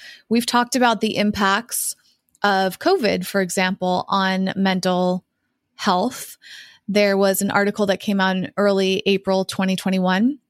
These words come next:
that said a third of covid nineteen survivors suffer brain disease.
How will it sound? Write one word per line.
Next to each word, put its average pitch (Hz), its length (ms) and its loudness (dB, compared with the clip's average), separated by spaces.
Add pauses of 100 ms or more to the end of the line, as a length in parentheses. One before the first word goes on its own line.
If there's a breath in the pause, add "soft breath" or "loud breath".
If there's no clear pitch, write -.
(500)
that 214 160 -2
said 208 240 0
a 214 80 2
third 247 500 0
of 233 160 0
covid 214 320 2
nineteen 202 520 0
survivors 190 720 0
suffer 196 680 0
brain 214 420 2
disease. 180 840 -2